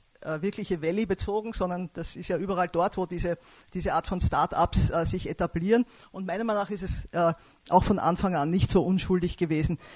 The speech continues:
wie es geklungen hat. Jedenfalls, äh,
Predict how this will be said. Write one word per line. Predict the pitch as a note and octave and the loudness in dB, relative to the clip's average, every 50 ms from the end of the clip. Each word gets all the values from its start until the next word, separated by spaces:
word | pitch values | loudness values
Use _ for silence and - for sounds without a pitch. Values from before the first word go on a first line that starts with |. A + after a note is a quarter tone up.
| - - | -4 2
wie | E3 F#3 | 6 6
es | F#3+ - | 6 6
geklungen | - F#3+ E3+ - - F#3 F#3 F#3 E3 D3 - | 6 2 2 6 6 6 6 6 4 2 0
hat. | - - - - - _ _ - - - - - - - _ _ _ _ _ _ _ | -2 -6 -8 -10 -10 _ _ -20 -20 -20 -20 -20 -20 -20 _ _ _ _ _ _ _
Jedenfalls, | - G#3+ B3+ C#4 C4+ - C4 B3+ B3+ - - - _ _ _ - - - - - - | 4 8 8 8 10 10 8 8 8 4 0 -4 _ _ _ -20 -20 -20 -12 0 4
äh, | F#3 F#3+ F#3 | 6 6 6